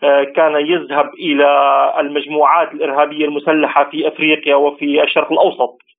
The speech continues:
وتباع في السوق السوداء. وبالتالي ولذلك نلاحظ بعض أعضاء الكونغرس الأمريكي عندما جاء زيلينسكي إلى الولايات المتحدة الأمريكية ل-، و-، وفي خطابه الشهير يعني،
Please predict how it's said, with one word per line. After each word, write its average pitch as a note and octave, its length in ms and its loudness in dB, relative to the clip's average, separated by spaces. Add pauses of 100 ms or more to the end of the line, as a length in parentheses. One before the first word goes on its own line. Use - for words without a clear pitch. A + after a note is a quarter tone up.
(160)
وتباع D#3 440 2
في E3+ 140 0
السوق E3+ 280 -4
السوداء. E3 500 0 (400)
وبالتالي F3+ 300 2
ولذلك G#3 320 2
نلاحظ G3 380 0
بعض F#3 280 2
أعضاء F3+ 320 2
الكونغرس F3+ 480 -4
الأمريكي E3+ 540 -2
عندما D#3 420 2
جاء D#3 380 0
زيلينسكي F#3 440 -4
إلى D3+ 240 2
الولايات D#3 260 0
المتحدة D3 300 -8
الأمريكية D3+ 360 -2
ل-، C3+ 420 0
و-، C#3 640 2
وفي - 160 -8
خطابه D3+ 320 0
الشهير E3+ 400 -2
يعني، C#3 340 -2